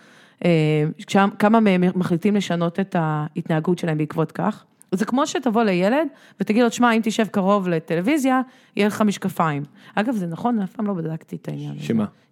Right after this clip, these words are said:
Speaker 1: אם יושבים קרוב לטלוויזיה, זה עושה משקפיים?
Speaker 2: לא יודע. אני,
Speaker 1: זה נשמע
Speaker 2: אני,
Speaker 1: הגיוני?
Speaker 2: אה, אני, אני לא יודע אם טלוויזיות חדשות פולטות קרינה כמו מלפני כן, או דברים
Speaker 1: עזוב,
Speaker 2: כאלה.
Speaker 1: של פעם.
Speaker 2: בטח, ה-, ה-, נשמע הגיוני בטח. אני, אני
Speaker 1: אוקיי,
Speaker 2: יכול להגיד את זה,
Speaker 1: בסדר.
Speaker 2: אבל האם זה נכון או, או שזה הנפצה? אני לא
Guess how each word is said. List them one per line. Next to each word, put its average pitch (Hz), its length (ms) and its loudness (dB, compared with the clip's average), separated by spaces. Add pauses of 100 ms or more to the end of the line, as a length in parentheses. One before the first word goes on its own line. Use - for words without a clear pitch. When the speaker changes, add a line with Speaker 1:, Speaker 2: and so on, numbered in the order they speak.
Speaker 1:
אם 180 40 0
יושבים 180 240 -2
קרוב 170 260 -2
לטלוויזיה, 160 580 -4 (240)
זה 170 80 -4
עושה 165 180 -4
משקפיים? 196 500 -6 (1120)
Speaker 2:
לא 117 60 -2
יודע. 101 140 -2 (300)
אני, 110 380 0
Speaker 1:
זה 180 60 6
נשמע 110 160 0
Speaker 2:
אני, 214 100 4
Speaker 1:
הגיוני? 277 200 2 (280)
Speaker 2:
אה, 123 400 -2
אני, 127 240 0
אני 127 180 0
לא 135 120 4
יודע 151 180 2
אם 151 100 2
טלוויזיות 131 340 0
חדשות 127 300 -2
פולטות 123 340 -4
קרינה 123 280 -4
כמו 123 160 -4
מלפני 117 380 -2
כן, 123 440 -2
או 117 160 -2
דברים 127 280 -2
Speaker 1:
עזוב, 208 140 2
Speaker 2:
כאלה. 208 140 2
Speaker 1:
של - 140 0
פעם. 185 380 0
Speaker 2:
בטח, - 340 -2
ה-, 123 360 -2
ה-, - 20 2
נשמע 147 300 2
הגיוני 202 280 4
בטח. 277 360 -2
אני, 113 60 -6
אני 117 200 -2
Speaker 1:
אוקיי, 127 120 4
Speaker 2:
יכול - 180 4
להגיד 139 200 2
את 117 60 -2
זה, 117 120 2
Speaker 1:
בסדר. 104 80 2
Speaker 2:
אבל 117 180 -2
האם 139 180 2
זה 180 80 4
נכון 156 360 2
או, 131 280 2
או 123 200 0
שזה 120 140 -2
הנפצה? 123 680 -2
אני 117 200 -2
לא 113 680 -2